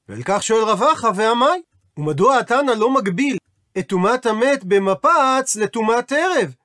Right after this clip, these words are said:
אימה שהרי טומאה, אהני קל וחומר לטומאת ערב, וההני דיו לאפוקי טומאת שבעה".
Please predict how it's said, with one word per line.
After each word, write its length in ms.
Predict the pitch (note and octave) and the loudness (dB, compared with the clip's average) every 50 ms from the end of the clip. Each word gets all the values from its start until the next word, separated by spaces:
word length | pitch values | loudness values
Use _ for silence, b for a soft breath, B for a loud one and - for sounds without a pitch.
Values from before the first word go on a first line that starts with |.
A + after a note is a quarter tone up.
| _ _ - | _ _ -2
אימה 500 | A3+ A3 A3 G#3+ G#3 G3+ G3 F#3+ G3 F#3+ | 0 0 0 0 0 0 0 0 0 0
שהרי 340 | - G#3 G3+ F#3+ F#3 F#3 F3+ | -2 -2 0 0 0 -2 -2
טומאה, 360 | - F#3+ F#3+ G#3+ C#4 D4+ F3+ - _ _ _ _ _ _ _ - | -2 -2 0 2 2 2 0 -2 _ _ _ _ _ _ _ -2
אהני 400 | C4+ C4+ D4+ D#4 D#4 C#4 C4 - | 2 2 4 2 2 0 -2 -2
קל 280 | - C#4 C4+ B3+ G#3+ A#3+ | 0 0 0 0 0 -2
וחומר 380 | A#3 - C#4 C#4+ C4+ A#3 A3+ | -2 2 2 2 2 2 0
לטומאת 520 | A3+ A3 - - A#3+ A#3 A#3 A#3+ A#3 - G3 | 0 -2 -4 -2 -2 0 0 0 0 0 -2
ערב, 400 | F3+ F3 E3 F3 F3+ F#3 F#3+ E3+ | -2 0 0 0 0 0 0 0
וההני 480 | F3 F#3 F#3 F3+ F#3+ A3 A#3 A#3+ A#3+ | 0 0 0 2 2 0 0 -4 -4
דיו 320 | F#3+ B3 C4+ D4 E4 F4+ E4 | -2 0 0 0 0 0 0
לאפוקי 520 | B3 B3 B3 A#3+ - F4+ F#4+ - - G#3+ - | 2 0 0 0 0 -2 -2 -2 -2 -4 -4
טומאת 320 | - G#3 G3+ G#3 G#3+ G#3+ | -4 -2 0 0 0 -2
שבעה". 300 | - D4 C4 A3+ A#3+ A#3+ | -2 -4 -4 -2 -2 -2